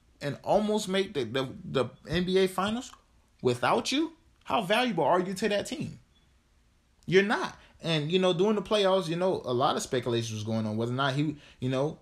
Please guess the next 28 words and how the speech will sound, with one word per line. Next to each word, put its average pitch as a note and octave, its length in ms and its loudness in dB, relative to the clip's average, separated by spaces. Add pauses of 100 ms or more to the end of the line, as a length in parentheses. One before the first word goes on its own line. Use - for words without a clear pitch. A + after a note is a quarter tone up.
whether C3+ 180 2
or C#3 40 -6
not D3 180 0
he D#3+ 160 0
felt D3+ 540 0
that C#3 140 2
he E3 180 -4
was, D#3+ 320 -2
um, F3 560 -4 (960)
appreciated C#3 680 2
because, A#2+ 400 0
you A#2+ 80 -4
know, A#2+ 160 2
Terry B2+ 260 0
Rozier B2+ 360 0
had A2+ 160 -2
started A2 280 -2
to A2+ 60 -12
come A2+ 140 -2
alive, G2+ 360 -8
you - 60 -10
know. G#2+ 240 -4 (260)
Um, A#2+ 440 0 (920)
also, C#3+ 400 4
with C#3+ 240 0
that B2+ 220 0
being C#3 240 0
said, C#3 400 -2